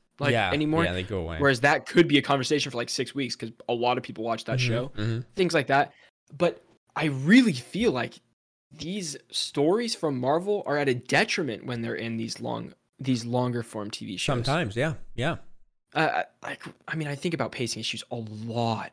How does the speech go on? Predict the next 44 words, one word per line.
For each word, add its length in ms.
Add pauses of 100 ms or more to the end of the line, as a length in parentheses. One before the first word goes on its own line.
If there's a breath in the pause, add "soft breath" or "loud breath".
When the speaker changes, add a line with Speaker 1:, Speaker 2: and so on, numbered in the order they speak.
Speaker 1:
with 200
these 160
shows. 400
Speaker 2:
Mm-hmm. 80
Speaker 1:
Not 180
that 120
they're 200
all 320
bad, 400 (460 soft breath)
but, 320 (320)
like, 200
I, 200 (120)
I 60
would 140
love 160
Speaker 2:
'Cause 80
Speaker 1:
a 100
Speaker 2:
each 120
Speaker 1:
two-hour 240
Speaker 2:
episode 160
has 180
Speaker 1:
Moon 60
Speaker 2:
to 40
Speaker 1:
Knight 80
Speaker 2:
have 100
Speaker 1:
movie. 120
Speaker 2:
their 160
arc, 400
but 160
you 100
have 240
to 80
also 280
think 100
Speaker 1:
Yeah. 180
Speaker 2:
about 100
the 200
whole 340
arc. 180
Yeah, 200
it's 120
kinda 180
weird 280
'cause 180